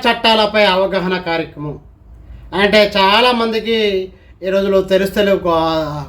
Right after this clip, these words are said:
కొత్త చట్టాలు ఏంది, పాత చట్టాలు కన్ఫ్యూజన్లు ఉన్నారు. దానికోసం నా వంతుగా నేను సైతంగా మీ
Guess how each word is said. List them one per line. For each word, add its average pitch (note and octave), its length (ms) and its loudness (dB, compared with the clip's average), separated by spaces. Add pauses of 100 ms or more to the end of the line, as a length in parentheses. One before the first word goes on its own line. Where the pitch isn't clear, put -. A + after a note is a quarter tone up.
కొత్త F3 160 -6 (120)
చట్టాలు F#3 340 0
ఏంది, F#3+ 200 -2
పాత F3 140 2 (140)
చట్టాలు F3+ 360 -2
కన్ఫ్యూజన్లు F3 540 0
ఉన్నారు. E3+ 320 0 (520)
దానికోసం G3 640 2
నా G#3 80 4 (140)
వంతుగా A3+ 420 0 (120)
నేను A#3 280 2
సైతంగా G#3+ 480 0 (720)
మీ D#3+ 60 -6